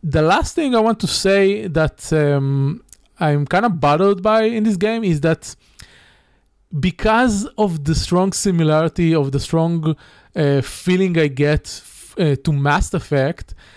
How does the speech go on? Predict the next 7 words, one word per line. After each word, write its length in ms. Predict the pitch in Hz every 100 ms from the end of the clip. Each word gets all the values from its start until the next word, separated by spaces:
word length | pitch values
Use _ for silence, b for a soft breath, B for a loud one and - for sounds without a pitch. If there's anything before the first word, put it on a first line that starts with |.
| b b -
I 160 | 156
keep 460 | 156 - 240 277 - - -
wanting 640 | 202 151 160 180 196 240 226
to 120 | 180
have 560 | - 156 160 170 156 175 _ _ _ _ _ _ _ _ _ _ _ _ -
special 500 | - - 196 196 220
abilities, 760 | 151 120 147 277 339 359 330